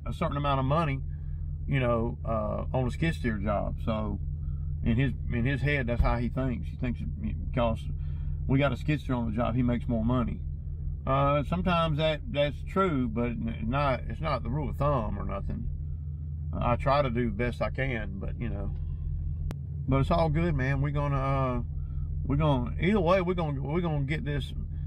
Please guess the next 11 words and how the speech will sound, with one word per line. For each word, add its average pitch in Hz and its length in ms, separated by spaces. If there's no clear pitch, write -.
uh, 110 240
list 151 380
done, 107 400
uh, 98 220
to 117 60
the 117 80
best 127 220
of 117 60
our 113 120
ability. 110 420
So 101 320